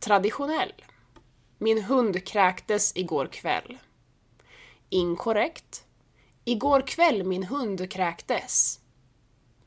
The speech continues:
Omvänd. Igår kväll kräktes min hund. Så,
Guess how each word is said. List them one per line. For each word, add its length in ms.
Omvänd. 920
Igår 480
kväll 500
kräktes 960
min 360
hund. 540
Så, 340